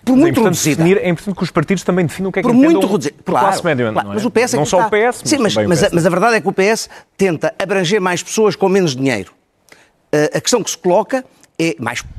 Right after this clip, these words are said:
Speaker 1: à part-, à partida mais popular. Eu tenho dúvidas. O Partido Socialista sabe bem que as vezes que conseguiu ser maioritário, e os partidos conseguem ser maioritários quando são capazes de construir uma maioria mais sólida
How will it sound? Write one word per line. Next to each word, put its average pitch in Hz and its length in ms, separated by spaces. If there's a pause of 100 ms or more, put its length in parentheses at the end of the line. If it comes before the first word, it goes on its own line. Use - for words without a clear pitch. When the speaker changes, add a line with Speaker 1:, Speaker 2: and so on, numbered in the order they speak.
(120)
Speaker 1:
à - 80
part-, - 320
à - 60
partida 214 280
mais 220 220
popular. 170 720 (300)
Eu 196 80
tenho 262 200
dúvidas. 175 520 (280)
O - 80
Partido 135 280
Socialista 135 420
sabe 131 380
bem 131 320 (340)
que 147 300
as 131 120
vezes 165 280
que - 120
conseguiu 170 400
ser 139 280
maioritário, 147 840 (240)
e 160 60
os 143 80
partidos 185 260
conseguem 151 320
ser 151 140
maioritários 147 320
quando 196 200
são 190 180
capazes 175 500 (240)
de 143 80
construir 165 800 (240)
uma 165 320
maioria 147 580
mais 139 260
sólida 170 460